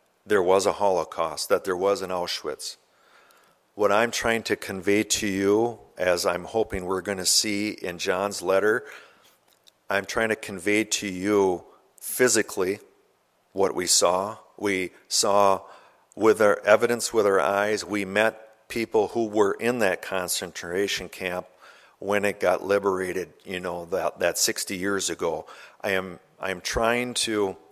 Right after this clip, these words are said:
give you factual evidence of something that really did happen and to give you our account, which you don't have the, you know, benefit of, of having.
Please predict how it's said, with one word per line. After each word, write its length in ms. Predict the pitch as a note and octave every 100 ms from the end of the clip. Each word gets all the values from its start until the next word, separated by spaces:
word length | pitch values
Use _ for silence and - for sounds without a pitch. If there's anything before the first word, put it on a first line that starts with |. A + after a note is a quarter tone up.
| _ _ _ _ _ -
give 180 | G2+ F#2+
you 200 | G2+ F#2+
factual 760 | - G#2+ G#2+ A2+ - B2 A2+ -
evidence 640 | G#2+ G2 G2 F#2 F#2+ - - - - - _
of 160 | G2 -
something 440 | - G2+ - G2
that 180 | F#2 F2
really 300 | F2+ G#2 G#2+
did 200 | F2+ G#2
happen 600 | G2+ G2+ F#2+ - G2 F2 -
and 180 | F2+ F2+
to 100 | G2
give 220 | F#2+ F#2
you 160 | F#2+ F2+
our 360 | F#2 G2 G2
account, 500 | F2+ - G#2 F#2+ F#2+ - - - - _
which 360 | G#2 F#2+ - - _
you 220 | G2+ G#2
don't 240 | G#2+ G2 -
have 400 | G#2+ G2 F#2+ F2+
the, 260 | F#2+ F#2 -
you 140 | F#2+ F#2+
know, 320 | F2 E2+ -
benefit 640 | F#2+ A2 A2 - G2+ E2+ -
of, 240 | F#2 E2 -
of 80 |
having. 500 | - F#2+ F#2+ E2 D2+